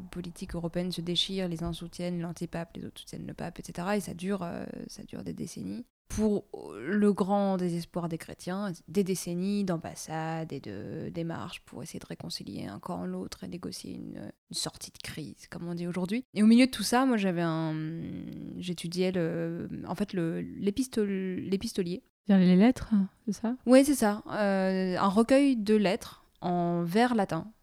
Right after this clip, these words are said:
Speaker 1: en hexamètre dactylique,
Speaker 2: Oh.
Speaker 1: plus, plus précisément. Pour la
Speaker 2: Le gars,
Speaker 1: plupart.
Speaker 2: il envoyait des, des, des lettres en, en latin, en hexamètre latin. C'est quand même la classe. <laughs>
Speaker 1: Oui, alors en fait, il était pas très bon, mais pas si mauvais que ça. <laughs> Non, non, il, il, c'est, c'était, c'était quelqu'un qui était épris de littérature romaine,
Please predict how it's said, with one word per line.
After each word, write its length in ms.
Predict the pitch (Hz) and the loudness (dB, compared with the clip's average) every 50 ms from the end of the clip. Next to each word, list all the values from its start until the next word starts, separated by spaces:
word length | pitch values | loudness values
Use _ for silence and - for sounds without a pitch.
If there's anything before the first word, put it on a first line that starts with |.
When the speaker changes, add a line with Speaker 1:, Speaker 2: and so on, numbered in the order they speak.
| _ _ - - | _ _ -16 -14
Speaker 1:
en 920 | - - - - - - - - - - - - - - _ _ - - | -12 -12 -12 -14 -14 -14 -14 -14 -14 -14 -16 -18 -20 -20 _ _ -8 -6
hexamètre 420 | 180 185 175 170 190 - - - 160 | -4 -2 -4 -4 -4 -8 -8 -8 -8
dactylique, 480 | 139 - - - - - - - - _ _ _ _ - | -10 -10 -12 -14 -16 -14 -16 -16 -20 _ _ _ _ 4
Speaker 2:
Oh. 180 | 220 233 202 160 | 6 6 6 6
Speaker 1:
plus, 80 | 143 - - - - | 2 -2 -12 -16 -14
plus 80 | - | -12
précisément. 560 | - - 185 170 - 170 165 165 160 170 202 220 | -10 -8 -8 -8 -8 -6 -4 -4 -4 -4 -6 -2
Pour 160 | - - 202 | 4 6 8
la 60 | 196 | 8
Speaker 2:
Le 40 | 190 | 10
gars, 120 | 180 233 | 10 10
Speaker 1:
plupart. 120 | 277 277 233 | 10 12 10
Speaker 2:
il 20 | |
envoyait 280 | 196 190 180 196 220 214 | 10 10 10 10 8 10
des, 220 | 190 190 180 - | 8 8 6 6
des, 340 | 185 180 185 175 175 175 175 - | 4 4 4 6 6 4 2 4
des 140 | - 185 190 | 4 4 6
lettres 360 | 185 190 208 196 - - - - | 6 6 4 4 2 -2 -4 2
en, 280 | 190 185 180 165 - _ - | 4 4 4 4 2 _ 0
en 100 | - 208 | 4 6
latin, 480 | 208 220 220 - - 185 165 - 196 196 | 6 6 6 6 4 2 2 2 0 2
en 220 | - 202 196 196 214 | 6 8 10 10 12
hexamètre 380 | 226 214 208 214 220 247 - | 10 10 10 10 8 8 6
latin. 220 | 247 214 - 160 170 | 4 2 2 0 -2
C'est 100 | - - | 0 4
quand 120 | - 226 | 8 10
même 80 | 240 269 | 10 10
la 80 | 262 240 | 10 8
classe. 360 | - - 190 180 175 - - - 220 | 4 2 0 2 2 0 0 0 0
<laughs> 120 | 240 285 | 4 6
Speaker 1:
Oui, 160 | 311 339 349 349 | 6 8 10 10
alors 160 | 330 311 294 | 10 10 10
en 60 | 302 | 8
fait, 160 | 277 349 349 359 | 6 4 2 2
il 80 | 339 | 0
était 140 | 302 247 269 | 2 2 4
pas 160 | 262 370 415 | 4 4 4
très 280 | - - - - 381 359 | 4 0 -2 2 2 2
bon, 220 | 285 277 311 330 | 4 4 4 4
mais 80 | 320 320 | 4 4
pas 140 | 294 349 349 | 2 0 -2
si 100 | - 403 | 0 0
mauvais 220 | 370 320 269 262 | 2 2 2 2
que 80 | 254 - | 0 0
ça. 280 | - 220 196 196 226 269 | -2 0 0 0 0 -2
<laughs> 60 | 302 381 - - 277 494 - - 508 523 - - - - - - - - - | -4 -6 -2 0 0 0 0 0 -2 -2 -2 -6 -14 -16 -16 -14 -14 -8 2
Non, 140 | - 294 320 | 6 8 8
non, 140 | 339 359 359 349 | 10 8 8 8
il, 160 | 320 269 - - | 6 4 2 0
il, 80 | 247 | -2
c'est, 380 | 220 - - 277 277 269 269 - 233 | -2 0 0 2 2 2 0 -2 -4
c'était, 300 | - 262 240 - 262 - | -6 -6 -4 -4 -4 -2
c'était 220 | 220 - 269 254 294 | 0 -2 0 0 2
quelqu'un 220 | 277 285 277 302 311 | 2 2 2 0 -2
qui 60 | - 294 | -2 -4
était 120 | 247 220 | -4 -4
épris 240 | 196 - - - 247 | -4 -4 -6 -6 -6
de 60 | 226 | -6
littérature 440 | 226 - 196 185 185 185 - 185 180 | -6 -6 -6 -8 -8 -8 -8 -10 -8
romaine, 440 | 165 175 175 175 185 220 262 302 311 | -6 -6 -6 -4 -4 -2 -2 0 0